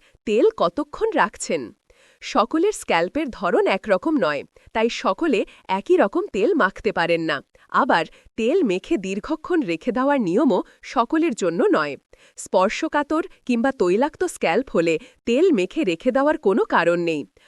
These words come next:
পনেরো মিনিট থেকে আধ ঘন্টা রাখলেই হবে, না হলে কিন্তু হিতে বিপরীত হতে পারে। আবার অতিরিক্ত শুষ্ক, রুক্ষ, কোপড়া চুল হলে তেল মেখে সারা রাত রেখে দেওয়া যেতে পারে।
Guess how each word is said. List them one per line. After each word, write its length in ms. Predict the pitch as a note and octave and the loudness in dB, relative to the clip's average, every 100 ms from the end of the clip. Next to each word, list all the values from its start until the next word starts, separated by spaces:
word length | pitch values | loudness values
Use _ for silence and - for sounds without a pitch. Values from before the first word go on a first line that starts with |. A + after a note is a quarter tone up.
| - | 0
পনেরো 300 | A3+ B3+ F#4 | 2 4 2
মিনিট 280 | G4+ A3 C#4+ - | 2 2 0 -2
থেকে 200 | D#4+ D#4 | -4 0
আধ 180 | D#3+ F#3 | 0 0
ঘন্টা 300 | A3 A#3+ C#4 | -4 -2 -2
রাখলেই 400 | E3 D#3+ A3+ E4 | -2 -2 0 -2
হবে, 300 | F4 E3 D#3 C3+ _ _ F#3+ | 0 -2 -2 -8 _ _ -2
না 160 | F3 | 0
হলে 220 | G#3 E4+ G4 | 0 0 -2
কিন্তু 300 | G#3+ F#3 D#4+ A#4+ _ - | -4 -2 -2 -2 _ -6
হিতে 260 | A#3 A#3 A4+ | -4 2 2
বিপরীত 440 | A3 G#3 A3 A3 | 2 4 4 2
হতে 180 | G#3 F3+ | -4 -2
পারে। 260 | F3 D#3 D3+ C3 _ _ - - | 0 0 -2 -6 _ _ -4 0
আবার 300 | D#4+ G3 D#4+ - _ - | 4 2 0 -8 _ 0
অতিরিক্ত 480 | A#3 F4+ F#4 - F#4 | 2 2 2 0 -6
শুষ্ক, 420 | - F#3+ F#3 - A3 B3 _ - | -4 -6 -6 0 2 2 _ -10
রুক্ষ, 380 | F#3 C4+ D#4 - G3 A3+ _ - | -2 -2 -2 -4 -2 -2 _ 2
কোপড়া 380 | G#3+ A#3 F#4 G4 | 2 4 -2 -2
চুল 220 | B3+ G#3 | -2 -2
হলে 260 | F3 D#3+ A3 - _ - | 0 0 0 -4 _ -4
তেল 200 | A#3 F4 | 2 4
মেখে 300 | B3+ F3+ - E4 | 4 0 -4 -6
সারা 320 | - F3 A3 | -4 -4 -2
রাত 180 | C#4+ G4+ | -2 -4
রেখে 240 | G3 F3 A3 | -4 -4 -2
দেওয়া 200 | F#3 A3+ | -2 -2
যেতে 260 | A4 G3 - | -2 -4 -2
পারে। 260 | E3 D#3 | -4 -2